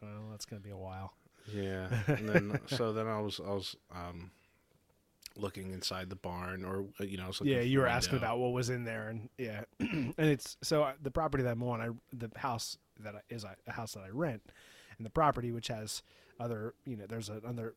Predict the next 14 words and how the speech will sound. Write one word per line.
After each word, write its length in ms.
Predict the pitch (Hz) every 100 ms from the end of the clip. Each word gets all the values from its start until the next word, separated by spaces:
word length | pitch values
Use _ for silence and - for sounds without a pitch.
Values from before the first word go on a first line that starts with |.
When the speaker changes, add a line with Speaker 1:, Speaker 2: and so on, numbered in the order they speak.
| -
Speaker 1:
two 160 | 180
barns 460 | 147 127 123 120 113
on 160 | 120 120
it, 120 | 107
and 120 | 107
then 80 | 104
a 40 |
couple 240 | - 113 107
outbuildings, 760 | 107 - 110 104 110 107 - - -
and 140 | 101
a 40 | 101
couple 240 | 104 98
little, 220 | 101 101
like, 280 | 95 95 -